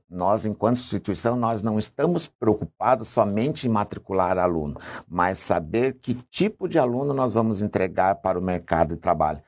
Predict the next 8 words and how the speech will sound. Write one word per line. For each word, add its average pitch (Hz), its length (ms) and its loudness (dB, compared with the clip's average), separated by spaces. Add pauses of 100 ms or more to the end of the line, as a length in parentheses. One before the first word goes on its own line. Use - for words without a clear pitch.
(300)
É 98 120 0
uma 117 160 0
responsabilidade 90 960 -2
social, 117 1120 0 (320)
econômica, 107 960 0
é - 80 0
uma 101 140 0
responsabilidade 98 1000 -2